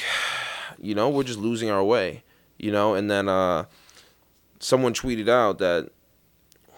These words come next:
what was this tweet? And I sent this to you, right? It's about, it was basically saying that Russia invading Ukraine is Pax Americana.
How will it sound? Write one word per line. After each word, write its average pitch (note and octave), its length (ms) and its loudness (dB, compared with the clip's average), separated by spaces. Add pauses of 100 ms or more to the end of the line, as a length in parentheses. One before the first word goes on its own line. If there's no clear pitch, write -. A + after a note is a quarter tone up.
(120)
what - 140 -10
was C3+ 160 -10
this - 120 -12
tweet? - 340 -14
And F#2+ 80 -12
I G2 60 -6
sent C#3+ 240 -4
this - 140 -10
to D#2+ 100 -12
you, D2 80 -10
right? G2+ 260 -6 (1300)
It's A#2+ 140 -4
about, G2 580 2
it - 40 -6
was G#2 120 -4
basically A#2 280 -2
saying G#2+ 340 -2
that F#2 140 0
Russia A2+ 300 2
invading G#2 420 0
Ukraine G2+ 540 -4
is F2 160 -8
Pax - 600 -4 (100)
Americana. G2 720 -4